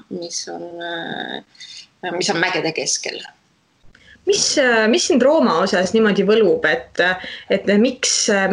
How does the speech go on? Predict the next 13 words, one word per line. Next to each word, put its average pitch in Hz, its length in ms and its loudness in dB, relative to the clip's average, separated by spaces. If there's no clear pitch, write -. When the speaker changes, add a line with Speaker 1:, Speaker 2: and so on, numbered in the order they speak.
Speaker 2:
miks 277 240 0
see 202 160 2
sulle 202 480 2
nii 220 240 6
väga 202 240 2
meeldib? 180 800 0
Speaker 1:
Ee, 226 400 0
see, - 800 0
<laughs> - 560 -2
see 226 240 0
on 220 220 2
nii, 233 260 0
nii, 226 220 2